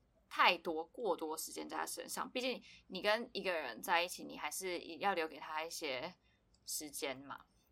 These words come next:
然后，可是我相对来说，既然我有安排给男朋友时间，我也会相对安排，诶，我有跟我朋友时间，我有跟我家人时间，你就会比较容易去，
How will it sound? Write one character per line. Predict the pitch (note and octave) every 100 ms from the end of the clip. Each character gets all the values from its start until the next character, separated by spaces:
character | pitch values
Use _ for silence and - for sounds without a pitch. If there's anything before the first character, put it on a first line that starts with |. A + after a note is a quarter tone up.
| -
然 | D#3+ D#3
后， | G3 F#3+ F3 D#3+ A2+ - _ _
可 | G3+
是 | F#3+ C4+ C4 G#3+ - -
我 | E3 C3
相 | - A3+ G#3+ A#3
对 | B3
来 | E3 D3
说， | D#3+ F#3 D#3+
既 | - C4+
然 | G3+ E3
我 |
有 | D#3
安 | - E3+ F#3
排 | - C#3 D3
给 | - C#3 - - -
男 | - D#3
朋 | D#3
友 | C#3
时 | - C#3
间， | - D3 - - -
我 | G3+
也 | G3
会 | F3+ F#3+
相 | F#3 E3
对 | F3 -
安 | D3 -
排， | -
诶， | - G#3+ G#3+
我 | F3
有 | C3+
跟 | E3 D#3+
我 | C#3+ - _
朋 | - D#3 F3+
友 | - -
时 | - -
间， | - - - - - -
我 | F3
有 | E3
跟 | C3 E3+ F3
我 | - - -
家 | F3 D3+ E3+
人 | -
时 | - - -
间， | A#2+ A#2+
你 | C3+
就 | A3+
会 | B3
比 | E3+
较 | F3 F#3
容 | D#3+
易 | F#3
去， | - G3+ F3